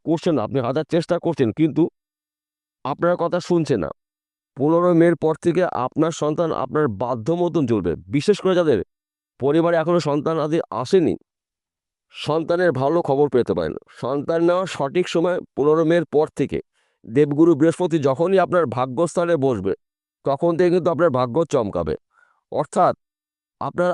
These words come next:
আশা পূর্ণ হবে, আপনার চাহিদাগুলো পূর্ণ হতে চলেছে। স্বামী স্ত্রীর মধ্যে ভুল বোঝাবুঝি থাকলে মিটে যাবে। বর্তমান সময়ে যারা প্রেম ভালোবাসার মধ্যে যুক্ত রয়েছেন,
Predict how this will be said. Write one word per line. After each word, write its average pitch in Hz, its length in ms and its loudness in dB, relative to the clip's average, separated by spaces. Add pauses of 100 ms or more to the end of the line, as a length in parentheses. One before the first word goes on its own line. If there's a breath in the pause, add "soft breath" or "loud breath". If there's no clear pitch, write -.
(100)
আশা 147 320 -2
পূর্ণ 139 320 2
হবে, 82 240 -4 (380)
আপনার 156 260 -2 (160)
চাহিদাগুলো 170 600 0
পূর্ণ 160 320 0
হতে 120 200 0
চলেছে। 85 280 -4 (560)
স্বামী 147 280 -2
স্ত্রীর 175 320 0
মধ্যে 175 200 0
ভুল 147 260 2
বোঝাবুঝি 156 420 2
থাকলে 175 240 2
মিটে 143 260 4
যাবে। 82 240 -4 (760)
বর্তমান 135 420 -2
সময়ে 165 240 0
যারা 180 140 0
প্রেম 160 200 4
ভালোবাসার 165 440 2
মধ্যে 175 200 0
যুক্ত 156 300 -2
রয়েছেন, 156 420 0